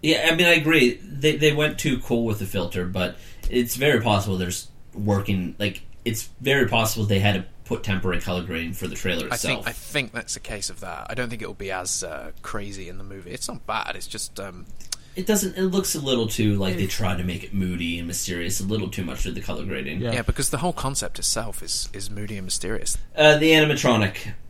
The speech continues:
Speaker 1: Apatosaurus, we talked a little about this. It looks a little, looks a little rubbery.
Speaker 3: They can touch it up
Speaker 1: Um,
Speaker 3: in, like, C G I and post or whatever.
Speaker 1: Yeah, I'm, I'm, like, I think, uh, I think what they need to do is maybe re-, reduce some of the, uh,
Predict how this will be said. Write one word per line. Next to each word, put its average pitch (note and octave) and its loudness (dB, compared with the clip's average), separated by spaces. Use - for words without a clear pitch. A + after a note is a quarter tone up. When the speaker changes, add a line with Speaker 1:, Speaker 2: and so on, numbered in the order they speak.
Speaker 1:
Apatosaurus, G2 2
we G#2 2
talked F#2+ 0
a F#2 -2
little F2 -2
about E2 -6
this. - -4
It G#2 2
looks B2 -2
a - -2
little, G#2+ 0
looks D#3 -4
a E3 -4
little D#3+ 6
rubbery. A#2 6
Speaker 3:
They F#3 -4
can G3+ 0
touch C#3+ 2
it - 2
up A#2 4
Speaker 1:
Um, F#2 0
Speaker 3:
in, F#2+ 0
like, G#2 -6
C G#2 -8
G G#2 -10
I G2 -8
and G#2 -10
post G2 -10
or G#2+ -8
whatever. G#2 -8
Speaker 1:
Yeah, F#3 4
I'm, F3 -2
I'm, F3+ 0
like, D#3 2
I E3 6
think, A3 2
uh, D3+ 0
I C#3+ -2
think E3 -4
what C#3 -2
they B2+ 4
need A2+ 4
to G#2 2
do G#2+ 4
is G2 0
maybe A2 0
re-, G#2 0
reduce A2 0
some A#2 2
of G#2+ 2
the, G2+ 4
uh, F2 0